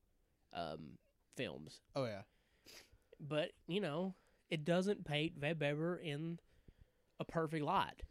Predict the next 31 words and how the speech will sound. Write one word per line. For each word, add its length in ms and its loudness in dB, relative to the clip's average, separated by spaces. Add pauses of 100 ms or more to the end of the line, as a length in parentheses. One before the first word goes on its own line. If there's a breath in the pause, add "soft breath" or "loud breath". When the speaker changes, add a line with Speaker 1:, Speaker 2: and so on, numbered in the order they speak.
Speaker 2:
No. 380 -2 (100)
Speaker 1:
Like, 120 4
it 120 4
shows 260 6
his 140 -2
passion, 460 -2
and 140 -6
it 100 -10
shows 260 2
his 120 -4
hunger, 380 -2
and 80 -2
it 80 -2
shows 280 4
that 100 -2
he 120 -2
can 240 -2
be 320 4 (580 soft breath)
the 80 -2
best, 360 8
but 100 0
it 20 0
also 240 4
shows 300 2
him 100 2
at 60 4
his 120 0
most 220 -4
destructive. 560 0 (1040)
Speaker 2:
I 40 -4
mean, 380 0